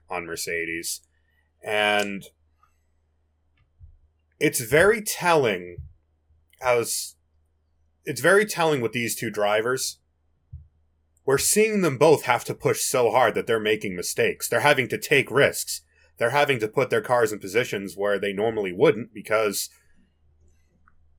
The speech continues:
there's one point between them in the championship right now. This championship could reasonably be decided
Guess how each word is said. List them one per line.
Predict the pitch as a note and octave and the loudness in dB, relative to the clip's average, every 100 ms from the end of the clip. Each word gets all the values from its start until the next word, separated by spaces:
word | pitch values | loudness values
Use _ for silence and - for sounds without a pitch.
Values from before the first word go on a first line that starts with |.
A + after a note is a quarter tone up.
| _ _ - | _ _ 0
there's | B3 D4 G#3+ - | 6 6 6 0
one | A2 G#2 E3+ A3 E3 | -2 2 6 6 6
point | - F#3+ A#2 - - - - - | 6 6 4 -2 -12 -20 -6 -4
between | C#3 F3+ F#3+ | 0 4 4
them | C3 A#2 | 4 2
in | |
the | G#2+ | 0
championship | - D3+ C3+ A2 - F#2+ | 2 2 2 -2 -2 -4
right | F#2+ F#2 | -2 -4
now. | F2+ E2 F2 | -4 -6 2
This | A#3 - - - - | 2 2 -4 -6 -6
championship | - G#3 G#3 D3 B2 B2+ | 4 4 6 2 0 -2
could | - G#2 | -4 -4
reasonably | B2+ F#3+ D#3 D3+ C3 B2+ | -2 -2 -2 -4 -4 -6
be | B2 | -8
decided | G#2 - A#2 B2+ D3 | -8 -4 0 2 2